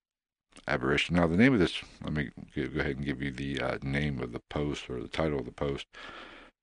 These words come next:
That way, if you wanna look it up and check it, check it out for yourself, by all means, feel free. It says,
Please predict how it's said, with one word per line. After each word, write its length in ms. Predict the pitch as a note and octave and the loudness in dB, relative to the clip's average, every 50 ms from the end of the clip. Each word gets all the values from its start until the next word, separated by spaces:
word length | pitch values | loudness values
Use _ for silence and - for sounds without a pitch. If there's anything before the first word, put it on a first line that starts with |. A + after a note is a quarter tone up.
| _ _ | _ _
That 180 | - - B1 A#1 | -8 -6 -4 -2
way, 160 | C2 C#2 C#2 | 0 0 0
if 160 | C#2 C2 - | 0 -2 -2
you 80 | D2+ D2 | -4 -2
wanna 160 | C2+ C2+ C2 | -2 -2 -2
look 240 | B1+ C#2 C#2+ C2+ - | 0 0 0 0 0
it 80 | C#2+ C#2+ | 0 0
up 180 | D2 C2+ - | 0 -2 -4
and 180 | - A#1+ - - | -8 -10 -10 -8
check 400 | - - - - - - - - | -2 0 2 2 2 0 0 -6
it, 80 | - - _ _ - _ _ _ _ - | -12 -14 _ _ -20 _ _ _ _ -4
check 160 | - D#3 D#3 | -2 0 2
it 60 | D#3 | 2
out 120 | D3 C#3 - | 2 2 2
for 120 | C#3+ C#3+ | 0 -2
yourself, 540 | C#3 C#3 - - G#2+ G#2 G#2 - - - - - - - - - - - _ _ | 0 0 2 4 6 6 6 4 2 -4 -18 -18 -16 -16 -16 -18 -20 -20 _ _
by 200 | - E2 D#2 D#2 | 0 2 6 6
all 160 | D#2+ D#2 D#2 - | 8 8 6 6
means, 340 | D#2+ E2 E2+ E2+ D#2+ C#2+ | 6 8 8 8 6 4
feel 220 | - - D2 C#2+ C#2+ | 0 -2 -2 -2 -2
free. 480 | - - - B2+ C#3 C#3 C#3 C#3+ C3+ - - - - - - - - - - - - | -2 2 6 10 10 10 10 8 6 0 -8 -20 -20 -20 -20 -20 -16 -16 -12 -6 -6
It 80 | - | -4
says, 420 | - - F#2 F2+ E2+ D2 - - | 2 6 6 6 6 6 4 -2